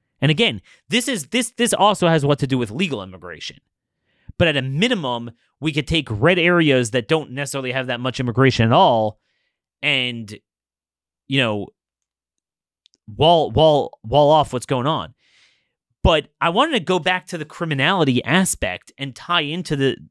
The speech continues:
you know, what we're talking about with red states. A couple more things. So going back to Georgia and the murder of Laken Riley.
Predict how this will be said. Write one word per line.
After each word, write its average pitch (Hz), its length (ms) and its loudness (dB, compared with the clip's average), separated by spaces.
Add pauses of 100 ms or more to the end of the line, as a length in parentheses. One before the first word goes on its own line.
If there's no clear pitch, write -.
you 135 140 2
know, 127 40 4
what 127 140 0
we're 139 100 2
talking 151 200 2
about 127 120 2
with 120 140 2
red 127 220 2
states. - 580 -2 (1000)
A - 120 -6
couple 285 200 2
more 220 180 4
things. 190 320 0
So 165 220 2 (100)
going 277 300 2
back 233 220 -2
to 175 100 2
Georgia 135 640 2
and 127 160 0
the 120 60 2
murder 143 400 4
of 113 500 2 (840)
Laken 151 260 4
Riley. 113 720 0